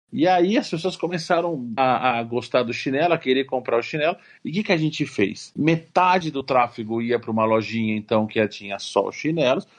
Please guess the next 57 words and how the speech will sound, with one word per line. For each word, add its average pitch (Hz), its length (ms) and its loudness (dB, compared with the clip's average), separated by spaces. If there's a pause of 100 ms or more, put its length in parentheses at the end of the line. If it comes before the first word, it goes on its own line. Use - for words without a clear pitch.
(140)
e 196 140 -2
a 185 120 2
outra 185 440 0
metade 127 640 -2
ia 127 300 -2
pra 123 100 -6
uma 117 120 -2
lojinha 107 200 -6
que 107 140 -14
tinha 110 300 -4
os 107 60 -6
chinelos, 175 500 0 (260)
mais 151 540 2
os 135 160 -6
reviews 107 480 -4
da 101 160 -2
Trashbox. 104 600 -6
Então 196 160 0
a 220 40 4
gente 214 60 -4
fez 175 120 2
um 160 80 -2
teste 143 220 0
A - 20 0
B. 95 160 -6 (300)
É 107 120 -4
isso 110 140 -4
que 107 60 -4
a 104 40 0
gente - 160 -10
fez. - 280 -12 (160)
E 202 120 2
aí, 202 360 0 (120)
as 160 120 -2
pessoas 160 340 -2
iam 143 120 -2
comprando, 220 680 0
a 185 60 2
gente 160 160 -4
pedia 143 300 0
review 135 320 0
por 147 160 0
e-mail, 208 600 0 (240)
e 135 120 0
depois 147 440 0
a 139 60 0
gente 131 320 -6
pegava, 156 720 2
copiava 151 540 0
e 139 40 -10
colava, 151 580 0
não 139 60 -12
tinha 127 200 -12
sistema 127 420 -6
nenhum, 165 400 -2
era 120 200 4
manual, 156 500 2